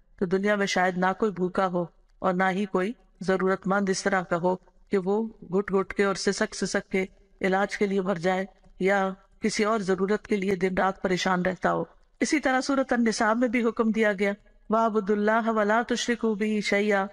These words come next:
व बिल वालिदैनि एहसाना व बिल कुरबा वल यतामा वल मसाकीन वल जारि जिल कुरबा वल जारिल जुनुबी व साहिबि बिल जंबी व इब्निस सबीली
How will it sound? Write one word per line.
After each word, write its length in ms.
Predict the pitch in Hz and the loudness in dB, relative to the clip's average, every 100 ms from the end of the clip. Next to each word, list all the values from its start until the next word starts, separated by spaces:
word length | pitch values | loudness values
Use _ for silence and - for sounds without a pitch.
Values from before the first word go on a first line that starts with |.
| - - - | -12 -18 -4
व 100 | 214 | -2
बिल 240 | 202 254 233 | 0 0 2
वालिदैनि 640 | 226 220 214 214 247 254 | 2 2 0 0 0 0
एहसाना 640 | 220 185 - 214 202 202 196 | 0 -2 -2 0 0 0 0
व 140 | 220 | 0
बिल 360 | 247 214 247 240 | 0 0 0 0
कुरबा 420 | 240 233 208 214 208 | 0 0 0 -2 0
वल 240 | 190 240 | 0 2
यतामा 600 | 254 240 - 214 202 196 208 - _ - | 2 0 0 0 0 -4 -8 -18 _ -2
वल 200 | 233 269 | 0 2
मसाकीन 800 | 254 240 240 226 220 208 196 202 _ _ - | 0 2 0 0 -2 -4 -4 -8 _ _ -4
वल 220 | 226 254 214 | 0 2 2
जारि 360 | 233 254 294 | 2 2 2
जिल 220 | 233 254 233 | 2 0 0
कुरबा 380 | 226 214 196 190 196 - _ | -2 0 0 -2 -4 -16 _
वल 200 | 226 254 | 0 0
जारिल 480 | 202 226 262 294 285 | 2 2 2 2 2
जुनुबी 480 | 220 226 214 190 190 - _ _ | 0 0 0 -2 -6 -8 _ _
व 60 | 240 | -2
साहिबि 560 | - 262 285 302 294 302 | 0 2 2 2 0 0
बिल 240 | 254 254 | 2 2
जंबी 420 | 208 208 202 190 185 _ _ - | 2 0 0 -2 -4 _ _ -2
व 80 | 262 | 0
इब्निस 360 | 302 330 - | 2 0 0
सबीली 560 | 302 247 247 240 214 | 0 0 0 0 -2